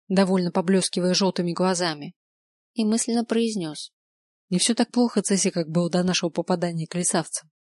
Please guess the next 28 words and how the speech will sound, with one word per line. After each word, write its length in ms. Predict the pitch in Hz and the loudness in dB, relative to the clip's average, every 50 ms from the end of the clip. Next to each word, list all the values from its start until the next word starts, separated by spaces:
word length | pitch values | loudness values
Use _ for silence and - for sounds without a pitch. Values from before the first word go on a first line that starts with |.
| _ _ _ _ _ _ _ _ | _ _ _ _ _ _ _ _
Хранителей 640 | - - - 170 190 226 262 277 254 - 233 220 220 | -12 -4 0 2 4 6 6 4 4 2 2 2 2
подберем, 640 | - - 202 175 190 208 202 196 190 170 156 143 - _ _ _ - | 2 0 0 4 4 4 4 4 2 0 -4 -8 -14 _ _ _ -6
не 160 | 175 175 196 | -2 0 2
переживай. 640 | 185 240 220 208 208 208 220 214 196 165 147 147 _ _ _ _ _ _ _ _ _ _ - | 4 4 4 4 4 4 4 4 2 2 0 -4 _ _ _ _ _ _ _ _ _ _ 0
Асгейдс 500 | 185 175 170 175 214 233 226 190 - - | 0 0 2 4 4 4 4 2 0 -2
хоть 300 | - - 220 208 - 214 | -2 0 -2 -2 0 -2
и 20 | |
силен, 500 | - - 220 214 226 254 277 254 202 175 | 0 2 2 4 4 4 4 4 4 4
но 100 | 175 190 | 4 4
не 100 | 220 233 | 4 4
муж. 400 | 220 185 165 160 - - - - _ _ _ _ _ _ _ _ _ _ | 4 2 2 0 -2 -6 -8 -10 _ _ _ _ _ _ _ _ _ _
Очень 380 | - 190 190 - 226 220 220 214 | 2 2 4 4 4 4 4 4
уж 160 | 202 - - | 2 2 2
у 60 | 202 | 2
вас 200 | 208 202 - - | 2 2 2 2
магия 500 | 208 214 220 202 180 156 165 165 165 165 | 2 4 4 4 2 0 -2 -2 0 2
родная». 520 | 180 202 208 - 202 190 175 165 151 147 - _ _ _ _ _ _ _ _ _ _ _ _ _ _ _ _ | 2 2 2 2 2 2 2 0 -4 -8 -14 _ _ _ _ _ _ _ _ _ _ _ _ _ _ _ _
«О 100 | - 185 | -2 0
чем 220 | - - 220 208 | 4 4 4 6
бы 80 | 190 196 | 6 6
я 80 | 190 | 4
еще 220 | 196 190 - - 196 | 4 4 4 2 2
переживала?» 680 | - 220 202 190 185 214 196 185 170 160 156 156 151 - _ _ _ _ _ _ _ _ _ _ - - | 4 4 4 4 6 4 4 2 0 -2 -4 -10 -14 -18 _ _ _ _ _ _ _ _ _ _ -4 2
Фыркнул 440 | 220 208 196 - - 196 185 185 185 | 2 2 2 2 0 0 2 2 2
раздраженно 580 | 175 180 - - 190 196 190 208 254 285 262 | 0 0 0 2 2 2 4 4 4 6 6
и 80 | - 226 | 4 2
прибавил 520 | - 180 180 160 196 202 214 214 214 214 | 2 2 2 2 4 2 2 2 2 0
шаг, 440 | 208 - - - 170 156 - - - | 0 -2 -2 -2 -2 -4 -6 -12 -20